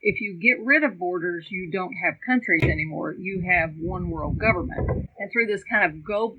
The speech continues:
globalistic governance, you've got people off in Korea telling people in Kansas City, you know, what kind of classes their kids need to be taking in school or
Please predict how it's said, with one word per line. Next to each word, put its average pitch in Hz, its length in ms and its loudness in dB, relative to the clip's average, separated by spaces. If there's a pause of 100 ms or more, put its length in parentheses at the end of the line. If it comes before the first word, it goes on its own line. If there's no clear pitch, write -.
(140)
globalistic 196 880 0 (540)
governance, 202 840 2 (340)
you've 165 240 0
got 208 220 4
people 233 380 -4
off 196 420 0
in 180 260 -2
Korea 185 540 4
telling 190 340 -2
people 185 300 0
in 160 120 -10
Kansas 175 480 -4
City, 180 520 0 (340)
you 170 140 -12
know, 170 180 -10
what 185 300 0 (100)
kind 196 160 4
of 170 280 -2 (140)
classes 190 460 0
their 160 140 -8
kids 190 320 -6
need 160 160 -8
to 151 80 -8
be 165 200 -6
taking - 300 -6
in - 140 -14
school 170 560 -8 (420)
or 175 500 -6